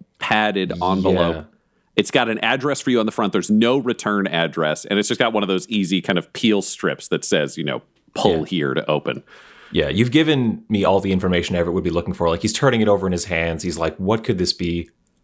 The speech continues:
Speaker 2: Is it dangerous? Everyone in this town is fucking crazy and dramatic. Is it just gonna be a letter, or is it something fucked up?"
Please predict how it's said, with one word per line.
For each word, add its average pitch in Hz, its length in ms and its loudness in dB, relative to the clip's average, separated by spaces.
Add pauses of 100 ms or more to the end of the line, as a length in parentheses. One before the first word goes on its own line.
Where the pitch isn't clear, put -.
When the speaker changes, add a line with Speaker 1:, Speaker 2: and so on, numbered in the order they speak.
(140)
Speaker 2:
Is 107 180 2
it 104 120 0
dangerous? 85 680 0
Everyone 110 420 2
in 95 140 2
this 90 140 -2
town 92 240 -2
is 85 100 -4
fucking 107 500 -2
crazy 90 420 0
and 78 100 -2
dramatic. 78 500 -2
Is 98 120 0
it 95 120 0
just 117 280 0
gonna 123 160 2
be 110 120 2
a 101 60 6
letter, 92 380 0
or 87 140 0
is 85 80 0
it 87 100 -12
something 95 400 0
fucked 92 320 -2
up?" 87 300 -4